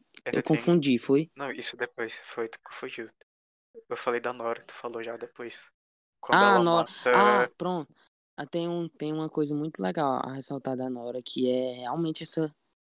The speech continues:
Speaker 2: não é, "Ah, eu quero aquela pessoa morta." É, "Eu quero matar aquela pessoa." E isso é, e chega, tipo, aí ele fica realmente triste por não ter matado a, a pe-, a mulher e aquilo é, é foda.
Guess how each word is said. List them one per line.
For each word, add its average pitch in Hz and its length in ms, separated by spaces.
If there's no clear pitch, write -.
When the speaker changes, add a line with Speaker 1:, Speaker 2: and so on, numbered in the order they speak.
Speaker 2:
não 151 380
é, 175 200
"Ah, 160 160
eu 143 80
quero 147 240
aquela 143 220
pessoa 135 320
morta." 127 380
É, 120 100
"Eu 135 180
quero 151 380
matar 165 460
aquela 151 280
pessoa." 135 540
E 139 440
isso 175 240
é, 165 40
e 160 160
chega, 180 320
tipo, 233 240
aí 233 120
ele 226 100
fica 208 260
realmente 208 480
triste 202 400
por 170 200
não 180 180
ter 233 160
matado 190 560
a, 190 240
a 160 40
pe-, 165 260
a 151 100
mulher 156 400
e 175 260
aquilo 131 300
é, 143 140
é - 100
foda. 123 320